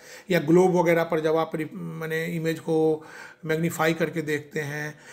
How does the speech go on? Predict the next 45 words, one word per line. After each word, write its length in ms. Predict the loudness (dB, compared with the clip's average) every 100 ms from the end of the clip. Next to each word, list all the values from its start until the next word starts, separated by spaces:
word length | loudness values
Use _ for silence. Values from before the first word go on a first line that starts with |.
| -6 4
या 140 | 6
आप 240 | 6 4 -2
कभी-कभी 400 | -2 -2 -2 -2
का-, 580 | -2 -2 -2 -4 -6
कागज़ 260 | -2 -2 -2
वगैरह 280 | 0 0 2
जलाने 360 | 2 2 -2
के 140 | -4 -4
लिए 180 | -2 -2
जो, 460 | -2 -2 -2 -4 -6
जिस 120 | -6
प्रकार 340 | -6 -2 -2
से 180 | -2 0
आप, 320 | 0 -2 -10 -20 -20 -20 _
अ, 280 | -4 -2 0
लेंसेज 400 | 2 0 0 -4
का 120 | 0
यूज़ 340 | 2 2 0 0
करते 340 | -2 0 0
हैं, 160 | 0 -2
तो 120 | 0
वो 140 | 0
सभी 280 | 0 2 2
आपके 260 | 2 -2 -6
कॉन्वेक्स 460 | -4 -2 -2 -2
का 180 | -4 -4 -6 -20 _ -8
एक 180 | -6 -2
बेहतरीन 600 | -2 0 0 2 -2 -6
एग्जांपल 480 | -6 -4 -4 -6 -8
है। 140 | -8 -14 -20 0
कॉनकेव 420 | 4 4 6 2
क्या 140 | 4 4
होता 200 | 4 4
है, 60 |
वो 80 | 2
बीच 300 | 2 2 2
में 180 | 0 -2
पतला 260 | 0 2 2
होता 300 | 0 0 -2
है, 100 | 0
दोनों 200 | -2 -2
तरफ 400 | 0 0 -2 -14 -10 -8
मोटा 220 | -6 -6
होता 280 | -8 -14 -16
है, 220 | -16